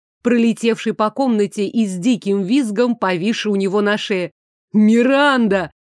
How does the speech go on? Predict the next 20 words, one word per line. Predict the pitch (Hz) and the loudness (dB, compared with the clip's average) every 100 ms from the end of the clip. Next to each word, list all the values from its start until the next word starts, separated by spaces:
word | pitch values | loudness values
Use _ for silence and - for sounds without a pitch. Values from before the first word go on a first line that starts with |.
| _ _ | _ _
«Папочка!» | 494 427 440 359 - - 311 233 _ - | 0 2 2 2 -4 -2 -4 -4 _ -2
Миранда | 233 269 285 269 247 | 0 2 2 2 0
как | 240 220 208 | 0 -2 -2
раз | 208 226 214 | -2 -2 -4
гостила | 185 214 208 226 226 226 | -6 -6 -4 -4 -2 -2
у | |
принцесс. | 233 262 247 233 165 - _ | -2 -4 -4 -4 -6 -8 _
Девочки | 202 202 233 208 - 208 | -4 0 2 0 -2 -2
вместе | 208 233 247 - 202 | 0 0 -2 -4 -4
записывали | 202 196 226 220 208 202 202 | -2 -2 -4 -2 -2 0 0
истории | 196 - 226 214 202 _ | -2 -2 0 0 -2 _
про | - 220 214 | -2 0 2
барона | 208 226 214 214 | 0 0 2 0
Холмса. | 220 - 269 170 165 160 143 _ _ _ | -2 -2 -2 -2 -4 -10 -12 _ _ _
Но | 202 220 | -2 0
потом | 214 262 339 330 247 | 0 -2 0 2 0
услышала, | - 277 302 262 240 233 | -2 -2 -2 -2 -2 -4
что | - 254 | -4 -4
вернулся | 269 262 247 285 262 277 | -2 -2 0 -2 -4 -4
принц. | - 220 208 | -2 -2 -2